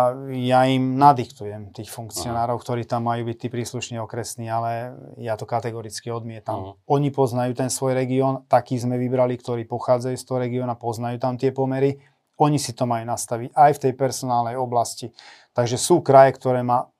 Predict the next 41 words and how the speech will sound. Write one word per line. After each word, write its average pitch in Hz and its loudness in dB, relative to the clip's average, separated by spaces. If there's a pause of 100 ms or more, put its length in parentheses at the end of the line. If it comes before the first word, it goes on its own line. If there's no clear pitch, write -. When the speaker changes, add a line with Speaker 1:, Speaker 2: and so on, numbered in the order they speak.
(160)
Speaker 1:
nesmierne 147 0
tešia, 117 -4
lebo 120 -2
tam 123 0
vidím 127 -2
progres. 113 -2
Speaker 2:
Kde 107 2
Speaker 1:
A-, 98 4
Speaker 2:
napríklad? - 0
Speaker 1:
ako, - -2 (120)
napríklad 143 4
Trenčín 117 -4
ma 113 -8
Speaker 2:
Mhm. 117 -12
Speaker 1:
veľmi 113 -4
teší. 156 -4 (380)
Speaker 2:
A 95 4
ten 110 2
bol 104 8
akože 104 -6
kedysi 104 -6
pod 104 -4
vplyvom 98 0
H 98 8
Z 110 2
D 87 -2 (100)
S 98 0
a 101 2
potom 101 -2
aj 98 0
Smeru. 107 -4
Speaker 1:
Áno, 120 2
a 117 2
teraz 156 10
mám 139 6
radosť 143 6
z 117 -10
nového 123 0
pána 113 2
riaditeľa 131 0
krajského, 123 2